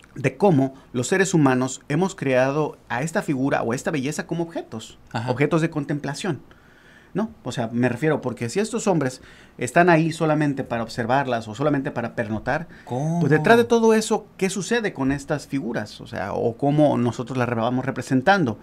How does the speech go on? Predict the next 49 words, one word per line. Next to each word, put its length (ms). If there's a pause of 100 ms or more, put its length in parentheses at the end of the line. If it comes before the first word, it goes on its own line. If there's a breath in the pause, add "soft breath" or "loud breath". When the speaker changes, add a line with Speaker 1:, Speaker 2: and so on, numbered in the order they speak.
Speaker 2:
Ajá. 280 (140)
Speaker 1:
¿Qué 100
significa 400
todo 180
esto? 280
Que 100
pa-, 120
imagínense, 520
amables 440
auditorio 600
y 240
radioescuchas, 760 (520 loud breath)
para 180
mil 160
novecientos 400
cincuenta 300
y 40
cinco, 540
un 160
escritor 360
nipón 440 (400)
de, 240
va, 340
lleno 540
de, 160
de 80
muchos 320
espacios 480
y 80
de 80
muchas 280
figuras 460 (380 loud breath)
trascendentales, 840 (420 loud breath)
nos 180
está 220
planteando 720
desde 260
ese 140
entonces, 520
fíjense, 320
sin 200
redes 220
sociales 520
y 60
sin 200
nada 280
que 120
existiera, 640
sin 280